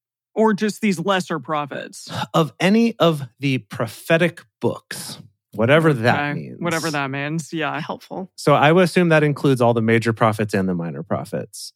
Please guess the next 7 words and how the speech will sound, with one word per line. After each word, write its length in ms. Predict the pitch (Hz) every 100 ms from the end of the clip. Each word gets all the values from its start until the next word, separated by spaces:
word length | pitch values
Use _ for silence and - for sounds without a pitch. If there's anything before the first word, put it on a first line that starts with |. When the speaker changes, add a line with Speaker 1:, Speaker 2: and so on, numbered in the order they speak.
| -
Speaker 1:
Okay. 380 | 165 156 147 143
Speaker 2:
But, 220 | 123 107
Speaker 1:
Okay. 100 | 170
Speaker 2:
but 200 | 139 147
not 260 | 131 139 131
necessarily 760 | 123 113 120 113 117 113 110 104
including, 800 | 101 - 120 107 101 92 90